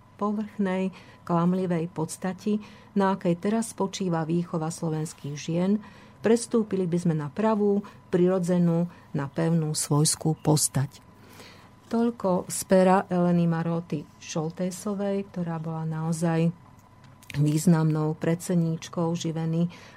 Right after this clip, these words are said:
a dlhé roky v podstate určovala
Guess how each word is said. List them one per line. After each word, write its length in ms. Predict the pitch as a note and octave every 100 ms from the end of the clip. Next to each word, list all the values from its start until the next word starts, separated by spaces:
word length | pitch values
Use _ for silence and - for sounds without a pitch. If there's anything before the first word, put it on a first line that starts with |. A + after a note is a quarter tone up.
| -
a 140 | D#3+
dlhé 420 | D3+ E3+ E3+ F3
roky 240 | E3 E3+ F#3+
v 80 | -
podstate 720 | E3+ - - E3+ - E3+ E3 G3
určovala 800 | G#3+ G#3+ - E3 D#3 D3+ D#3